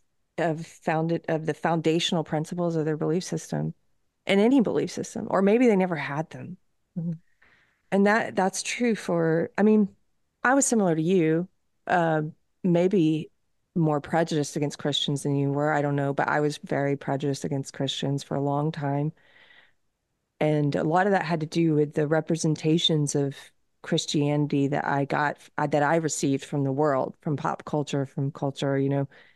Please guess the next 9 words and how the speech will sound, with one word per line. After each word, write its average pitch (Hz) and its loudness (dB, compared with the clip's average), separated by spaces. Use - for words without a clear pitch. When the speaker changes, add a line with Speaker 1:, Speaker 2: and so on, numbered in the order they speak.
Speaker 1:
and 156 2
a 156 0
lot 156 2
of 151 2
it 147 2
are, 135 0
um, 135 0
of - -8
course, - -2